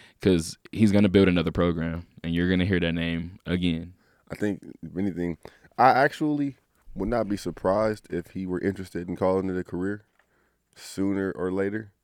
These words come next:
Speaker 2: Um, but I think the way this went down, he might be motivated to really try and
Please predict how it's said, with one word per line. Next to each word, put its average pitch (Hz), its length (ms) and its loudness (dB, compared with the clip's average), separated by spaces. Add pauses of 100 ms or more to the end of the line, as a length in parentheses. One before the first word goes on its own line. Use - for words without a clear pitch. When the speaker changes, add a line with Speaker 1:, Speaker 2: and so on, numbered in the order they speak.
(380)
Speaker 2:
Um, 82 680 -6 (1000)
but 90 300 4 (500)
I 95 80 -2
think - 360 -4
the 82 80 -4
way 90 160 4
this 90 200 0
went 87 180 -2
down, 87 340 -2
he 95 140 -2
might 87 240 0
be 85 100 0
motivated 82 640 -2
to 80 100 -6
really 80 300 -2
try 80 240 -6
and 73 200 -8